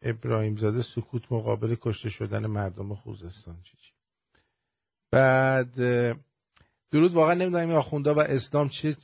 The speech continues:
سر ایرانی ها آوردن که اینقدر بی‌شرف و بی‌غیرت شدن. حالم واقعاً داره به هم می‌خوره، دارم خفه می‌شم. آرتین، هر جا می‌رم با هر کی حرف می‌زنم انگار که نه انگار،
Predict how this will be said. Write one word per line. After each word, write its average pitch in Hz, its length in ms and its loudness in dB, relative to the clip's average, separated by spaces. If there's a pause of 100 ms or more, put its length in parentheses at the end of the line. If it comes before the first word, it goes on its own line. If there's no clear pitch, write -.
(120)
سر 151 160 4
ایرانی 131 500 0
ها 147 100 4
آوردن 143 380 2
که 139 120 -4
اینقدر 135 340 0
بی‌شرف 127 500 -2
و 123 40 0
بی‌غیرت 120 480 0
شدن. 139 380 -2
حالم 139 320 0
واقعاً 123 220 0
داره 117 180 -2
به 117 100 -2
هم 139 120 0
می‌خوره، 143 320 0
دارم 127 220 0
خفه 113 300 -4
می‌شم. 143 360 -2 (1300)
آرتین، 139 380 2
هر 143 180 4
جا 139 160 -2
می‌رم 139 200 0
با 131 100 4
هر 131 100 4
کی 151 120 -4
حرف 131 140 2
می‌زنم 123 320 -2
انگار 123 320 2
که 143 140 -6
نه 131 120 -2
انگار، 135 520 2